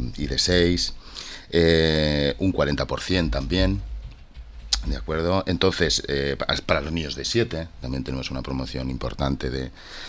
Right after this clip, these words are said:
de un veinte por cien. Y, y bueno, se trata de que tengan una actividad muy, muy, muy accesible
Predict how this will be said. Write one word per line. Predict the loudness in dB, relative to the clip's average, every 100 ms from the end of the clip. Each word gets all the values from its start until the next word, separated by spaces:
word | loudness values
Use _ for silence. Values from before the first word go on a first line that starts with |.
| -8
de | -4
un | 0
veinte | 0 0
por | -2 -2
cien. | 0 0 -2 -10 -14 -12 -4
Y, | -2 0 0 0 -2 -4 -8 -8
y | -2
bueno, | 2 2 0 -4
se | -4 -2
trata | -2 -2 0
de | 0
que | -2
tengan | -6 -4 -4 -4
una | -4
actividad | -4 -4 -2 -2
muy, | 0 2 2 0
muy, | -2 -2 0 0 0 -2 -4 -2 -4 -4
muy | -6 -4 -4 -2
accesible | -2 -2 0 0 -2 -4